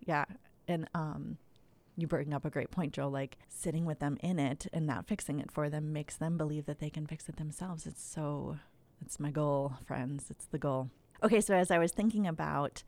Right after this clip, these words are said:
this specific episode in the context of this season where we're talking about big feelings, it's kind of the culmination of, we want, episode one was like, just sit with them and feel, help them feel felt. Episode two was like, window of tolerance, consider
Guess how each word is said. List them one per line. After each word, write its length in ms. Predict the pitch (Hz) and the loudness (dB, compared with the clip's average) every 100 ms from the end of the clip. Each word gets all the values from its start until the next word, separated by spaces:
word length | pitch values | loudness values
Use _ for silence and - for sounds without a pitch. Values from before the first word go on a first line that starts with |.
| - | -6
this 240 | 165 190 - | 4 4 4
specific 500 | - 156 165 156 - | -2 0 0 -2 -2
episode 680 | 135 - 156 135 135 131 135 - - - | -4 -2 -2 0 2 2 -2 -10 -20 -2
in 160 | 185 180 | 2 2
the 80 | |
context 560 | 165 180 147 139 - - | 0 -2 -2 -4 -4 0
of 280 | 147 147 131 | 0 0 0
this 280 | 139 - - | 0 0 -6
season 460 | - - 190 139 139 | -6 0 2 2 2
where 100 | 135 | 0
we're 80 | 131 | 0
talking 180 | 151 151 | -2 -4
about 140 | 135 | -4
big 160 | - - | -8 -6
feelings, 480 | 175 165 147 151 - - - | -4 -2 -2 -4 -8 -8 -6
it's 100 | - | 0
kind 180 | 254 | 2
of 60 | 233 | 2
the 80 | 202 | 2
culmination 640 | - 196 190 180 - 233 | -2 -2 0 -2 -4 -2
of, 280 | 147 151 147 - - - | 0 0 -2 -14 -10 0
we 80 | |
want, 480 | 175 175 165 156 - - - | 0 2 0 -2 -6 -12 0
episode 380 | 180 190 180 156 | 2 4 2 2
one 180 | 151 | 0
was 160 | 143 135 | 0 -2
like, 240 | 135 110 - - - | -4 -4 -12 -20 -6
just 240 | 185 - | -6 -2
sit 100 | - | 0
with 160 | 180 170 | 0 0
them 160 | 160 | 0
and 160 | 156 151 | 0 -2
feel, 580 | - - 151 139 139 - | -4 -2 2 4 2 -2
help 240 | - 175 170 | -2 -2 2
them 180 | 185 170 | 0 0
feel 440 | - 160 165 139 | -2 0 0 0
felt. 720 | - - 117 160 - - - - - - - - | -8 2 4 4 0 -6 -10 -14 -20 -20 -20 -4
Episode 360 | - 175 180 170 | -2 0 0 0
two 160 | - 147 | 0 0
was 180 | 151 | 2
like, 380 | 151 139 135 - - - - | 2 2 2 -2 -16 -20 -8
window 240 | 170 180 185 | 0 6 8
of 80 | 170 | 6
tolerance, 560 | 190 202 175 143 - | 2 0 0 -2 -6
consider 840 | - 196 - - 208 196 170 170 | -2 -2 0 -2 2 2 2 2